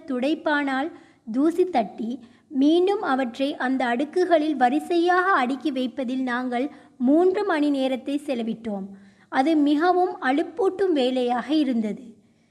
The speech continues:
பணக்கார தந்தை என்று நான் அழைக்கின்ற மைக்கின் தந்தை இது போன்ற ஒன்பது மளிகை கடைகளை தனக்கு சொந்தமாக வைத்திருந்தார்.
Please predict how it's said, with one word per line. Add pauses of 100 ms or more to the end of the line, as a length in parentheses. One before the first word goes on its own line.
(220)
பணக்கார
தந்தை
என்று
நான்
அழைக்கின்ற
மைக்கின்
தந்தை
இது
போன்ற
ஒன்பது
மளிகை
கடைகளை
தனக்கு
சொந்தமாக
வைத்திருந்தார்.